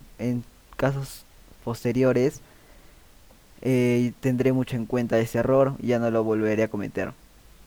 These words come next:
Eh, bueno, continuaremos hablando d-, de la autoestima, ahora, eh, relacionándolo con las redes sociales, ya que estas influyen mucho, eh, más a aquellas personas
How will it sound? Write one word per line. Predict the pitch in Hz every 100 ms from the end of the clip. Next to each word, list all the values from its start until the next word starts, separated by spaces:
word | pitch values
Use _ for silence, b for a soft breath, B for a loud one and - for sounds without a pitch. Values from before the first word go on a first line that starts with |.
| - - - B B B B
Eh, | 123
bueno, | 127 117 - - - - - - - - - -
continuaremos | - 135 139 147 160 160
hablando | 135 127 127 127 127
d-, | 113 -
de | 113 113
la | 104
autoestima, | 110 110 135 110 113 - - -
ahora, | 123 135 147 156 165 -
eh, | 120 113
relacionándolo | 120 117 117 - 120 123 123 120 120
con | 120
las | 107 110
redes | 113 110
sociales, | - 107 123 107 107 110 - - b b b b b
ya | 139 143
que | 147 147
estas | 160 160
influyen | 135 127 131 123 117
mucho, | 127 147 135 151 139 202 - b b b b
eh, | 123 127
más | 127 135 143
a | 131
aquellas | - 127 127
personas | - 117 - 135 135 170